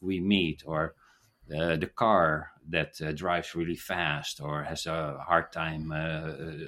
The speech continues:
braking or whatever the car is doing. And, uh, so those, those are great questions to ask and, uh, and to see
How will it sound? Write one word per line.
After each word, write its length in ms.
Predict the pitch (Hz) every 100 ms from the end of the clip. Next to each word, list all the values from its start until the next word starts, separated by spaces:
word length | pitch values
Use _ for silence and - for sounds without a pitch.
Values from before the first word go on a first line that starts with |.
| 76 78 87 -
braking 640 | 92 90 90 82 76 71 -
or 300 | 73 73 - _ - - -
whatever 340 | 127 123 107
the 60 | 92
car 260 | - 87 82
is 140 | -
doing. 360 | 78 73 71 - _ _ _ - _ -
And, 300 | 98 98 98
uh, 180 | 92 92
so 240 | - 110
those, 300 | 98 117 117 -
those 220 | 113 110
are 80 | 101
great 400 | 92 101 104 101
questions 500 | - 98 - 85 -
to 140 | 82 71
ask 540 | 82 78 73 - - _ 76
and, 320 | 78 80 78
uh, 220 | 76 73 - _ _ _ _ _
and 120 | 76
to 80 | 82
see 400 | - 98 85